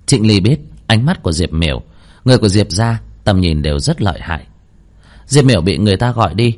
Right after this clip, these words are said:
Diệp Tinh còn lại chơi một mình. Bình thường, Diệp Tinh không thích chơi với bọn trẻ con khác, chỉ cầm một cái máy tính bảng, một mình tự chơi. Trịnh Ly mới đến bên cạnh, nhìn vòng tay trên tay của Diệp Tinh mà suy tư. Lúc trước,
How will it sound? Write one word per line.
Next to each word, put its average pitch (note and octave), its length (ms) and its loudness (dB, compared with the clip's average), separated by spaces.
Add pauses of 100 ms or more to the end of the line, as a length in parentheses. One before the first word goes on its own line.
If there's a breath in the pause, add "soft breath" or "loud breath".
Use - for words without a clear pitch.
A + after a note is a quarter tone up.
(160)
Diệp G2+ 240 -2
Tinh B2 180 0
còn E2 180 -2
lại D#2 160 -4
chơi A2 220 -2
một F2 220 -2
mình. D#2 240 -4 (720 loud breath)
Bình B2 180 4
thường, G#2 260 0 (160)
Diệp G#2 200 -2
Tinh A#2+ 200 0
không A2+ 220 -4
thích D#3 160 -2
chơi A2 240 0
với A#2 140 0
bọn A#2 240 -4
trẻ - 140 -6
con F#2+ 220 -4
khác, E3 280 -8 (340)
chỉ A2 120 -2
cầm F#2+ 320 0
một F2 160 -2
cái A#2 120 -4
máy A#2 120 -2
tính C#3+ 240 -2
bảng, C#2 240 -6 (160)
một G2 180 0
mình F2 240 -2
tự F2 340 -4
chơi. A2 240 -2 (680 soft breath)
Trịnh A#2 200 0
Ly G#2+ 160 4
mới G2+ 120 0
đến G#2+ 160 0
bên A2 180 0
cạnh, E2+ 200 -6 (460)
nhìn A2 240 4
vòng F#2 180 0
tay A2 320 -2
trên G#2+ 180 -2
tay G2+ 180 -2
của C#2+ 140 -6
Diệp D2 240 -4
Tinh G2 180 -2 (220)
mà F2+ 160 0
suy G#2 260 -2
tư. G2+ 240 -2 (600 soft breath)
Lúc D#3+ 200 4
trước, F3+ 220 0